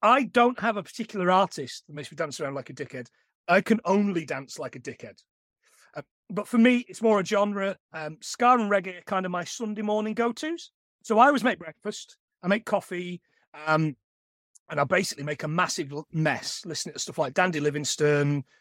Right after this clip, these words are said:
Toots, uh, Desmond Dekker, uh, Aretha and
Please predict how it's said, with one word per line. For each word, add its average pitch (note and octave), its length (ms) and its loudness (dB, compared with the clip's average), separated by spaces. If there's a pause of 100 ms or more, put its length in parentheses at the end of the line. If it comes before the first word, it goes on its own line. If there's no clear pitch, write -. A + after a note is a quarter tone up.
(140)
Toots, - 760 0
uh, D3 220 4
Desmond D#3 340 2
Dekker, D#3 480 4 (340)
uh, E3 300 -2
Aretha F3 420 2
and C#3+ 140 -4